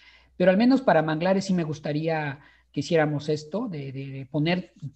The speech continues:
todos los datos en, en una base, en un sig, y para esto probablemente con, con ayuda, apoyo de la, de la Secretaría de Desarrollo Sustentable lo podamos hacer, este, eh, porque tienen también una base de datos ahí cuando se hizo el poetsi,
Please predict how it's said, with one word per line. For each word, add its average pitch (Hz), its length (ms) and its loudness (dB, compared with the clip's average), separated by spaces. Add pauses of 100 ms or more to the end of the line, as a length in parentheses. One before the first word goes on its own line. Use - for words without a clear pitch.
(140)
todos 175 220 2
los 147 140 0
datos 160 480 0
en, 131 240 -10
en 131 160 -8
una 156 200 -2
base, 165 420 2
en 160 140 -4
un 165 180 0
sig, 190 380 -2 (340)
y 147 160 -4
para 156 260 0
esto 190 360 0
probablemente 165 800 -2
con, 135 220 -12
con 143 180 -6
ayuda, 156 400 0
apoyo 156 440 0
de 135 140 -8
la, 127 320 -12 (340)
de 143 160 -8
la 135 720 -10
Secretaría 147 400 -2
de 151 60 4
Desarrollo 156 340 -2
Sustentable 156 480 -4
lo 139 140 -4
podamos 147 340 -6
hacer, 190 380 -8 (380)
este, 127 520 -16 (480)
eh, 143 500 -6
porque 147 220 -2
tienen 175 240 0
también 165 320 0
una 165 160 2
base 160 260 2
de 147 80 2
datos 151 340 0
ahí 151 260 0
cuando 135 340 -6
se 151 120 -8
hizo 147 120 -6
el 139 100 -2
poetsi, 165 640 -2